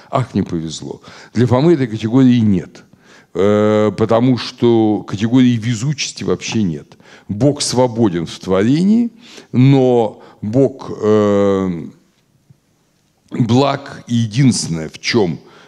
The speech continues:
человек может отойти от блага, это в том, что он может отойти от Бога и от истины. Там он проваливается в категорию отсутствия блага. Вот то страдание, которое отрицали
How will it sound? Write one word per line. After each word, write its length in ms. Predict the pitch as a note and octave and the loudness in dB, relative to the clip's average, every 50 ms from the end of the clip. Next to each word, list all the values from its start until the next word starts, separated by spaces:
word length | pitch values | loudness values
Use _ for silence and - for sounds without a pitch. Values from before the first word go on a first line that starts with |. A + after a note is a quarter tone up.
| _ | _
человек 500 | - - - G2+ A2 A2 A2 G#2+ G2 - | -8 -4 -2 0 0 2 2 0 -2 0
может 280 | G#2+ A2 G#2+ G2 F2 - | 0 0 0 0 0 -4
отойти 460 | G2+ F2+ G#2 G2+ G#2 G2 - - A2 | -6 -4 -2 -2 -2 -4 -2 -2 0
от 200 | F#2+ F#2+ G2 G2 | 0 0 -2 -4
блага, 380 | G2+ D#3 F#3 G#3+ A3+ G3 G#3 A3+ | -2 0 0 0 0 -2 -2 -4
это 160 | D3 C3 A2 | -4 -4 -6
в 60 | - | -8
том, 160 | - D#3 D#3 | -10 -10 -10
что 160 | D3 - - | -10 -10 -6
он 80 | A#2 G2+ | -4 -4
может 280 | F#2 F#2+ G2+ G2+ - - _ | -2 -4 -4 -6 -10 -14 _
отойти 440 | _ - E2 D#2+ D#2 - - - F2+ | _ -10 -10 -10 -10 -12 -8 -6 -6
от 200 | E2 D2+ C#2+ C#2 | -6 -6 -8 -12
Бога 460 | C#2 C#2 E2+ F2+ G2 G2 - B2 B2+ _ _ _ _ _ _ _ - | -14 -8 -6 -6 -6 -6 -10 -14 -14 _ _ _ _ _ _ _ -10
и 80 | A#2 | -6
от 200 | A#2+ C3+ C3 - | -6 -6 -6 -6
истины. 480 | - D2+ - - - - - C#2 D#2 E2 E2 _ _ _ _ _ _ - - _ - | -12 -14 -14 -14 -16 -18 -20 -20 -20 -20 -20 _ _ _ _ _ _ -20 -20 _ -4
Там 180 | - G#2 A#2 | -2 0 0
он 100 | A#2+ A2 | 0 -2
проваливается 840 | - - - G2 F#2+ F2+ E2+ G#2 G#2+ G#2+ A2 G#2+ F#2 F2+ E2+ - - - | -4 -4 -4 -2 -2 0 0 0 0 0 0 -2 -2 -4 -6 -8 -12 -16
в 60 | - | -16
категорию 580 | - - - - D2 D2+ F2+ F#2+ F#2+ F2 E2 | -18 -18 -16 -14 -12 -8 -6 -4 -4 -4 -4
отсутствия 560 | D#2+ D2 - - - E2+ - - - - D#2 D2+ | -6 -8 -10 -14 -16 -16 -16 -16 -14 -12 -12 -12
блага. 520 | D2+ D2 D2+ C#2 B1+ B1+ - _ - - _ _ - - - - - | -12 -14 -16 -16 -16 -18 -20 _ -20 -20 _ _ -20 -20 -20 -12 -4
Вот 240 | - G#2+ G#2+ - - | -4 -4 -4 -4 -2
то 140 | - D3 B2+ | -2 0 0
страдание, 1000 | - - - - A#2+ A#2+ A#2+ A#2+ A2 A#2+ A#2+ G#2 F2+ E2 D#2+ D2+ C#2+ C#2 C2+ - _ _ _ _ _ _ _ _ _ _ _ _ _ _ _ _ _ | -2 -4 -2 0 0 0 0 0 0 0 0 0 -2 -4 -8 -10 -12 -14 -18 -20 _ _ _ _ _ _ _ _ _ _ _ _ _ _ _ _ _
которое 580 | - - - F#2+ - - A#2+ A2+ A2 A2 A2 G#2 | -14 -8 -8 -6 -2 0 0 2 2 2 2 0
отрицали 840 | G2+ - - A#2 A2+ A2 - - - B2 G2+ E2+ D#2+ D2+ D2 C2+ | 0 -2 0 0 0 0 0 -2 0 0 -2 -2 -4 -8 -12 -16